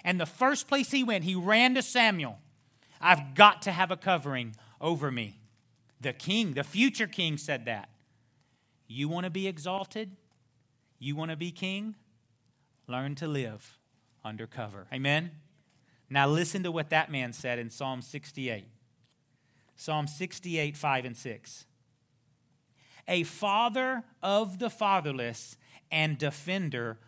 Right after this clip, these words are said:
of widows." If you feel unfathered,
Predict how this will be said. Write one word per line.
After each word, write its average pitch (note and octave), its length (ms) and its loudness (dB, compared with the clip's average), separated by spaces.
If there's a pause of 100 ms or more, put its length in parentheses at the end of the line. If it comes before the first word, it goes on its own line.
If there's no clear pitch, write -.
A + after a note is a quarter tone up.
of D3+ 200 -2
widows." A2+ 640 -4 (500)
If C3+ 220 -8
you D#3+ 240 -4
feel G3+ 320 -2
unfathered, G3+ 760 -2